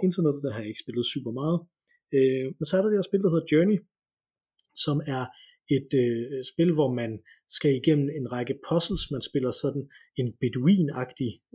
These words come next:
øh, øh, figur, som der skal rejse hen imod et bjerg, der er ude i horisonten, øh, og så kan, skal man igennem, øh, noget ørken og noget, øh, vand og, øh, is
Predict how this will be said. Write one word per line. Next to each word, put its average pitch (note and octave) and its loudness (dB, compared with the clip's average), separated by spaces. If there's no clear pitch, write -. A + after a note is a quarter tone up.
øh, A2+ -2
øh, A2+ -8
figur, C4 2
som D3 -10
der C#3 2
skal C3 -6
rejse D3 0
hen E3 4
imod C3 6
et - -12
bjerg, D3 0
der B2 -4
er B2 -2
ude B2+ 2
i - 0
horisonten, D3 -2
øh, C#3 0
og C#3 -6
så D#3+ 2
kan, C#3 -2
skal - -4
man A#2+ 0
igennem, A#2+ 0
øh, G#2 -6
noget G#2 -10
ørken B2+ -6
og A2+ -6
noget, G2+ -8
øh, G#2 -12
vand C#3+ -4
og, G#2+ -10
øh, A2 -6
is D#3 -6